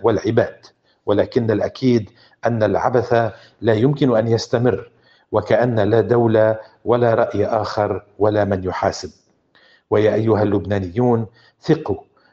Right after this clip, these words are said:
مع محور الممانعة لا طمأنينة، لا راحة، لا استقرار، لا ازدهار، لا فرح ولا حياة، بل شعارات ومزايدات وموت وخراب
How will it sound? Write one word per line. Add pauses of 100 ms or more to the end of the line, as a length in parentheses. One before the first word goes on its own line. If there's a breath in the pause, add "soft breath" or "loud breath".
(100)
مع
محور
الممانعة
لا
طمأنينة، (300 soft breath)
لا
راحة، (240 soft breath)
لا
استقرار،
لا
ازدهار، (360 soft breath)
لا
فرح
ولا
حياة، (380 soft breath)
بل
شعارات
ومزايدات (320 soft breath)
وموت
وخراب